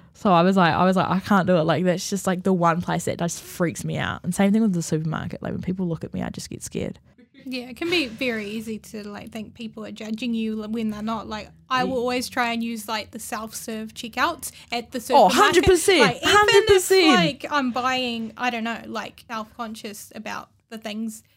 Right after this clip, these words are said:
Speaker 2: that I'm
Speaker 1: Mm.
Speaker 2: buying.
Speaker 1: Mm-hmm. And I remember one day, and she's like, "Should you be out in public wearing those?" I was like, "Excuse me, are you my fucking mother?" I was like, "No, you don't even know me."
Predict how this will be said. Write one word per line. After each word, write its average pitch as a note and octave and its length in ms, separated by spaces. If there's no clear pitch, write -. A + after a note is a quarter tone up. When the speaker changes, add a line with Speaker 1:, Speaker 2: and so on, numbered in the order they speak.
Speaker 2:
that A3 120
I'm G#3 160
Speaker 1:
Mm. - 60
Speaker 2:
buying. G#3 360
Speaker 1:
Mm-hmm. G#3+ 300
And G#3+ 120
I - 20
remember G3 320
one F#3 200
day, F3+ 160
and F#3+ 140
she's F#3 160
like, E3+ 140
"Should - 260
you G#3+ 80
be A3+ 220
out F#3+ 180
in F3+ 120
public E3+ 340
wearing E3+ 340
those?" B3+ 420
I F3+ 80
was F#3+ 160
like, F3 240
"Excuse F#3 340
me, A3+ 320
are F3+ 60
you E3+ 180
my G#3+ 160
fucking A3+ 360
mother?" A#3 320
I A3+ 80
was A3+ 220
like, A3+ 240
"No, G3 420
you F#3+ 140
don't A3 160
even G3 240
know D#3+ 200
me." D3+ 360